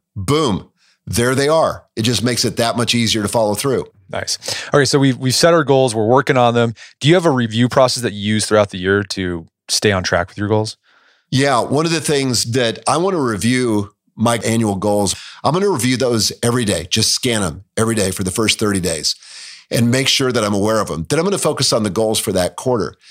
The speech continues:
Speaker 1: But I've gotta get connected to those every day. And partly because that's what's gonna inform my task list.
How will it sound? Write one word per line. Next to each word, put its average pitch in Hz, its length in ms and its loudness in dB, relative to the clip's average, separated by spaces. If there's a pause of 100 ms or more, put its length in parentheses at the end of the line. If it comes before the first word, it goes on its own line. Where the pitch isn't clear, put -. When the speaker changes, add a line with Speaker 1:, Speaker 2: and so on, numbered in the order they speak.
(240)
Speaker 1:
But 135 120 0
I've 101 160 -2
gotta 135 240 0
get 170 220 -4
connected 127 500 -2
to - 80 -2
those 107 480 0 (360)
every 113 220 0
day. 92 380 -2 (400)
And 139 200 0
partly 226 440 -2
because 117 480 0
that's 139 200 0
what's 214 160 -2
gonna 143 180 0
inform 123 420 -2
my 107 140 -2
task 117 420 0
list. 185 340 -2